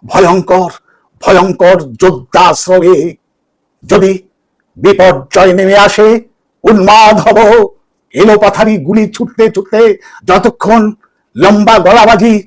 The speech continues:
বন্ধ করতে গিয়ে আমি যদি মারা যাই, শিরোনামহীন মিছিল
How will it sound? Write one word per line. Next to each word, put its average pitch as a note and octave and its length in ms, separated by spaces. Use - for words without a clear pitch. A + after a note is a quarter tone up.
বন্ধ A3 320
করতে A3+ 360
গিয়ে A#3 200
আমি G#3 260
যদি F#3+ 240
মারা D#3+ 320
যাই, F3+ 300
শিরোনামহীন D#3 960
মিছিল E3 380